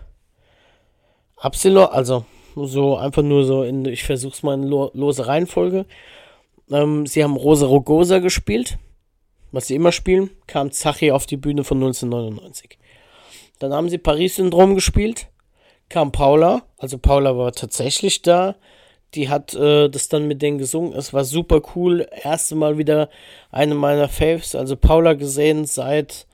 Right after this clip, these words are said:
ähm, ja, eigentlich seit, ähm, den Tu-, dem Too Loud for the Room Konzert in Hamburg,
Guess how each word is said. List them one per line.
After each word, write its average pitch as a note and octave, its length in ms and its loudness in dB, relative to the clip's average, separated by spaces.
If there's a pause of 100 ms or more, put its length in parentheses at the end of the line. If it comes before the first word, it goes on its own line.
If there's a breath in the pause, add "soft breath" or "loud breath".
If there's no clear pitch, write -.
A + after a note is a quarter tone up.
(520 soft breath)
ähm, C#3 840 0 (120)
ja, C3+ 600 2 (440)
eigentlich D#3 340 -2
seit, D3+ 560 0
ähm, C#3 300 -6
den C3+ 180 -6
Tu-, D#3 300 -4
dem C#3 240 -4
Too D#3+ 160 -4
Loud D#3 160 4
for D3 180 0
the C#3 60 -4
Room F3 260 -2
Konzert D#3+ 420 -2
in C#3 140 -6
Hamburg, F3+ 400 -2